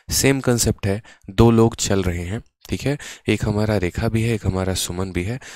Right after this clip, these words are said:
दोनों के दोनों मिलते हैं और मिलने के बाद उसके बाद यहाँ पर जो है एक दूसरे की घर की तरफ चल देते हैं। तो जब भी ऐसा कॉन्सेप्ट आएगा क्या लगाना है, मुन्नी कॉन्सेप्ट लगाना है,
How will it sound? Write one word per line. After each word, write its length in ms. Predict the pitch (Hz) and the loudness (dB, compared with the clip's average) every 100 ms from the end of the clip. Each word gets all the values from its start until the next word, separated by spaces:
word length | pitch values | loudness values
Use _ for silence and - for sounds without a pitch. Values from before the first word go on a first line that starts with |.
| - - | -8 0
दोनों 240 | 110 113 | 2 2
के 100 | 113 | 0
दोनों 260 | 101 101 101 | -2 -2 -4
मिलते 320 | 87 82 101 | -6 -4 -4
हैं 200 | 101 135 - - - | -4 -8 -14 -8 0
और 180 | 98 98 | 2 2
मिलने 400 | 104 131 151 147 | 0 0 0 0
के 140 | 120 | 0
बाद 320 | 92 87 82 - | 2 0 -2 -2
उसके 300 | 101 - 120 | -2 0 2
बाद 240 | 110 107 | 2 0
यहाँ 220 | 101 92 92 | -2 -4 -4
पर 160 | 87 | -4
जो 140 | 90 85 | -2 -2
है 160 | 85 - - - | -2 -6 -14 -4
एक 140 | 120 110 | -2 2
दूसरे 300 | 107 117 107 | 2 2 0
की 120 | 110 | 0
घर 180 | 98 92 | -2 -2
की 120 | 98 | -2
तरफ 220 | 95 101 | -2 -4
चल 260 | - 90 85 | -2 -4 -4
देते 260 | 85 - | -8 -10
हैं। 160 | 80 - _ _ _ | -14 -16 _ _ _
तो 60 | - | 0
जब 220 | 113 113 | 2 2
भी 140 | 131 135 | 4 4
ऐसा 200 | 131 135 | 2 0
कॉन्सेप्ट 440 | 127 123 127 - | -2 -2 -2 0
आएगा 200 | 123 120 | 0 0
क्या 200 | - 117 | 0 -2
लगाना 300 | 117 117 117 | 0 0 -2
है, 60 | 123 | -4
मुन्नी 260 | 92 92 | -4 -4
कॉन्सेप्ट 400 | 98 98 92 90 | -2 -2 -2 -2
लगाना 300 | 85 73 73 | -2 -4 -8
है, 140 | 76 | -12